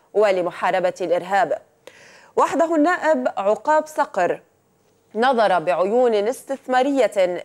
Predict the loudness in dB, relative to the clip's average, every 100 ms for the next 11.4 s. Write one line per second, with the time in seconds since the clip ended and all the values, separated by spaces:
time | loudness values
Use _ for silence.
0 | -2 0 0 0 0 -2 -4 -4 -4 -6
1 | -4 -4 -2 -2 0 -2 -2 -6 -2 -2
2 | 0 -2 -8 -12 _ _ -2 0 0 2
3 | 2 0 -6 _ _ _ 0 2 2 2
4 | 0 0 0 0 0 0 -4 -2 0 2
5 | 4 2 0 -6 -8 -2 0 2 0 -2
6 | -4 -2 0 2 2 0 0 0 0 -2
7 | 0 -2 0 0 0 -6 -20 _ _ _
8 | _ -2 0 -2 -2 -4 -2 0 2 0
9 | -4 -4 0 0 0 0 0 -2 -2 -4
10 | -2 -2 -4 -10 -2 -2 0 -2 -4 -2
11 | 0 2 0